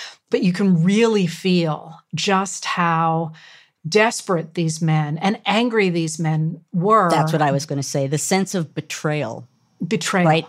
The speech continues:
Speaker 1: exactly.
Speaker 2: That they'd gotten through the revolution, they had done what they'd done, worked for what they worked for, and now they were being punished, and they felt entitled to some kind of security or independence, and it was being taken from them,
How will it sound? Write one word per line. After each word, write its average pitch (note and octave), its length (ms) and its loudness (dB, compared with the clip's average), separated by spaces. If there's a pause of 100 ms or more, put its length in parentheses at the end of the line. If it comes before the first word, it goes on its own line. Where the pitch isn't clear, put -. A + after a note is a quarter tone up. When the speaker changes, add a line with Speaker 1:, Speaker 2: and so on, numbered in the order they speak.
Speaker 1:
exactly. D#3 720 -6
Speaker 2:
That D#3 180 2
they'd D#3 220 0
gotten F3+ 260 2
through F3+ 100 -4
the D#3 80 -6
revolution, F3 840 -2
they D3 220 -2
had C#3 260 -6
done D#3+ 220 0
what D3+ 120 -2
they'd D3 220 -4
done, D3 320 0
worked D3 260 -4
for D#3 80 -6
what D3 200 -6
they C3+ 80 -6
worked C#3 260 -8
for, D3+ 240 -4
and D3 100 0
now D#3 440 -2 (340)
they D#3 180 -4
were D3 160 -2
being D3+ 540 -2 (420)
punished, A#3+ 760 -4
and D#3+ 380 -2
they E3 180 0
felt E3 360 -2
entitled C3+ 840 -4 (920)
to - 140 0
some F3+ 380 2
kind D#3+ 300 -2
of D3 80 -2
security D#3 760 -6
or C3 80 -6
independence, D3+ 800 -4
and D3+ 180 0
it D3+ 60 -6
was - 100 -14
being D3 200 -6
taken A3+ 400 -8
from C#3+ 200 -6
them, C#3 300 -4